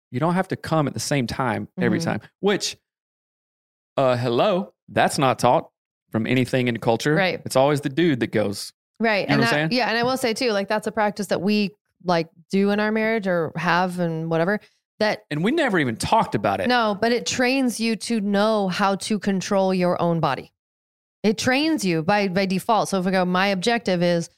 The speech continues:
Speaker 2: we wanna have an orgasm at the same time. Okay, that means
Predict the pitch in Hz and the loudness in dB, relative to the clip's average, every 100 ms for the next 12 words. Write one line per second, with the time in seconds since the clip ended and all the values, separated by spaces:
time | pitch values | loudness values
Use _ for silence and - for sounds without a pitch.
0 | _ _ - 202 226 220 214 196 196 185 | _ _ -2 2 2 2 0 0 0 0
1 | 185 180 170 - 160 151 - - - - | 0 0 -2 -4 -4 -4 -10 -8 -4 0
2 | 190 208 262 208 180 185 | 2 2 0 0 -2 -4